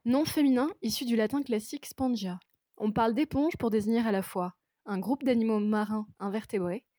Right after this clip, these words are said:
mais aussi des objets spongieux destinés au nettoyage. Initialement fabriqués à partir du, du dit animal, ces objets peuvent être fabriqués synthétiquement.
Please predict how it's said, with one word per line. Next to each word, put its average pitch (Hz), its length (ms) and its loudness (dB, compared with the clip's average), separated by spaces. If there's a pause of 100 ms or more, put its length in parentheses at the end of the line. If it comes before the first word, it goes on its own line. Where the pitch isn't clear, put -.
(300)
mais 214 180 4
aussi 269 340 -4 (200)
des 202 180 -2
objets 202 220 0
spongieux 233 720 0
destinés 226 380 0
au 214 60 2
nettoyage. 214 680 0 (540)
Initialement 247 480 4
fabriqués 208 480 2
à 202 80 2
partir - 340 -2
du, - 400 -6
du 180 40 -14
dit 202 180 -2
animal, 190 420 0 (360)
ces 226 180 2
objets 240 220 0
peuvent 262 220 -2
être 226 220 -2
fabriqués 220 400 -2
synthétiquement. 269 680 -4